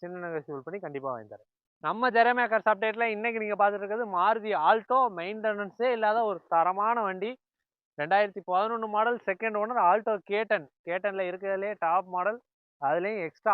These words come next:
அலாய் வீல்ஸ் எல்லாமே ஸ்போர்ட்ஸ் டைப்ல நம்ம கஸ்டமர் போட்டு வச்சிருக்காங்க. பாடி அவுட்லைன் எல்லாமே நீட் அண்ட் கிளீனா இருக்கும். ஏசி ஒர்க்கிங்ல இருக்கு. முக்கியமா இன்ஜினை பொறுத்த அளவுக்கு பக்காவான கண்டிஷன்ல இருக்கும். நீங்க இன்ஜினை ஓட்டி பார்த்து செக்அப் பண்ணி எடுத்துக்கலாம், அவ்வளோ குவாலிட்டியா இருக்கும்.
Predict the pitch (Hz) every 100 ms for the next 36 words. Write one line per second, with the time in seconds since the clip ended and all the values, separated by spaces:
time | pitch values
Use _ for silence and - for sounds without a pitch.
0 | 170 165 190 185 175 165 180 190 175 175
1 | - 175 180 185 165 147 - 165 151 175
2 | 180 180 170 165 165 180 202 151 156 170
3 | 170 156 160 156 160 175 165 165 165 160
4 | 160 165 156 185 254 _ _ _ _ _
5 | - 175 220 - 208 165 165 214 202 180
6 | 165 165 156 170 165 226 - _ _ _
7 | _ _ _ _ 151 196 240 226 190 180
8 | 185 180 180 202 - 156 - 196 202 214
9 | 175 156 165 143 135 139 139 143 160 190
10 | 165 170 190 185 190 - 165 190 190 196
11 | 185 156 156 185 - _ - _ - 135
12 | 175 185 180 180 185 170 160 214